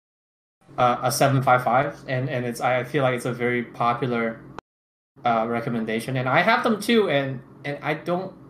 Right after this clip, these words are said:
I don't mind it as much, and I, I do get it when, when I'm, if I'm doing stuff, I don't mind listening to my seven five five, but if I'm sitting down, it's, it's a very funny test that I, I don't think I, seven five five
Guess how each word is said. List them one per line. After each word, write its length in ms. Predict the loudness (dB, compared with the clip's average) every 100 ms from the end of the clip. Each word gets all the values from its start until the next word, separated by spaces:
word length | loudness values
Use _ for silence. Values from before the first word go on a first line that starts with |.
| -20 _ _ _ _ _ _ _ _ _ _ _ _ -20 -20 -14 0
I 60 | 2
don't 220 | 4 2
mind 300 | 2 2 2
it 120 | 2
as 240 | 2 0
much, 260 | 0 -2 0
and 160 | -2 0
I, 240 | 0 -2
I 40 |
do 200 | -2 -4
get 220 | 0 2 2
it 160 | -2
when, 220 | -4 -4
when 100 | -4
I'm, 160 | -4 -4
if 100 | 0
I'm 140 | 0
doing 220 | 2 0 2
stuff, 220 | 0 2
I 60 |
don't 160 | 0 0
mind 180 | 0 0
listening 260 | -2 -2
to 40 | -2
my 100 | -4
seven 260 | -4 -4
five 180 | -2 -2
five, 200 | 0 0
but 120 | -2
if 100 | -2
I'm 140 | -2 -2
sitting 300 | -4 -4 -2
down, 360 | 0 0 -2 -8 -20 -20 _ _ _ _ _ _ _ _ _ -2
it's, 220 | 0 2
it's 160 | 0 2
a 60 | 4
very 300 | 6 6 6
funny 420 | 4 2 2 -2
test 340 | 2 2 2
that 240 | 0 0 0
I, 220 | -2 0
I 20 |
don't 160 | -2 -2
think 180 | -2 -2
I, 200 | -4 -8 -18 -10 -4 -2
seven 260 | 0 0 2
five 180 | 2
five 320 | 4 2 2